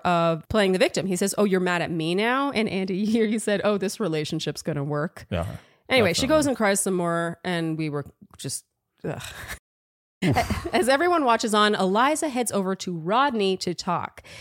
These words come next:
Speaker 1: In her I T M, Eliza seems to enjoy being in this position. She says, quote, "I've never had two guys fight over me."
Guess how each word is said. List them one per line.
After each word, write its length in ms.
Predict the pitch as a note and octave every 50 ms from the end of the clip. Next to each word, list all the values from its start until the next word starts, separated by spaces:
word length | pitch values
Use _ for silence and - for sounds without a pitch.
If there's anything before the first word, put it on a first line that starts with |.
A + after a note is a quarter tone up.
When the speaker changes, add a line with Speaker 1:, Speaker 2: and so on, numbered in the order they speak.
| - -
Speaker 1:
In 220 | - A3+ A3+ A#3+ A#3+
her 160 | A#3 A3+ -
I 140 | - G#3+ A3+
T 160 | A3 - A3+
M, 100 | G#3+ G#3
Eliza 320 | G3+ G3+ G3+ G3+ G#3 A3
seems 280 | G#3+ - - A3+ A3+ A3+
to 120 | - B3
enjoy 480 | A#3+ - C#4 C#4 C4 B3+ D4+ D#4 E4+ F#4 G#4+ A4+ D#4+
being 260 | C4+ C4+ C#4 C#4 C#4
in 200 | - - A3+ A3
this 180 | G#3 G#3 G#3 -
position. 560 | - - A3 G3+ G#3 G#3+ A3 - - A#3 - - - _
She 140 | - - F3+
says, 240 | F3 - F#3 F3+ -
quote, 320 | - - - G3+ G3+ - - -
"I've 220 | F#3+ F3+ F3+ F3
never 300 | G3 G#3 A3+ A#3+ D4 D#4+
had 220 | C#4+ C#4+ B3+ A#3+
two 220 | - - C4 B3 A3+
guys 300 | A3+ G#3 G3+ G#3 G#3 -
fight 260 | - G#3 G3+ G3+ -
over 280 | - G3 G#3 G3+ G#3+ F#3
me." 320 | F#3 D#3+ C#3+ A2 E3+ -